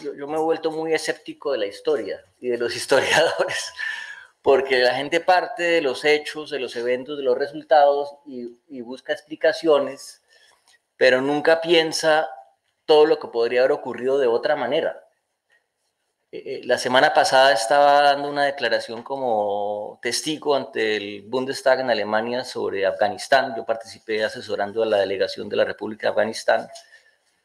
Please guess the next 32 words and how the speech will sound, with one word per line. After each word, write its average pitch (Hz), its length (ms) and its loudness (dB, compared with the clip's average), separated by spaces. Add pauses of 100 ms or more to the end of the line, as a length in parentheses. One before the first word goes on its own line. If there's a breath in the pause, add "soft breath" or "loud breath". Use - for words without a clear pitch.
(180)
diciendo 117 560 -4
justamente 139 640 2
eso, 120 240 0
que 120 60 -2
uno 127 120 -2
no 139 160 0
puede, 147 520 4 (1500)
que 143 120 4
uno 147 120 4
tiene 165 240 4
que 139 380 4
siempre 170 340 4
recordar 135 600 4
que 156 320 -2 (180)
había 135 300 6
oportunidades 120 680 2
y 123 40 -14
que 117 80 -8
las 110 100 -6
cosas - 240 -4
podían 113 280 0
haberse 123 300 0
hecho 127 300 -12 (460 soft breath)
de 110 200 0
otra 117 300 4
manera. 127 360 4
Hay 110 80 4
una 143 140 2
frase 147 260 -2
muy 143 140 -6
bonita 139 500 0
de, 101 420 -2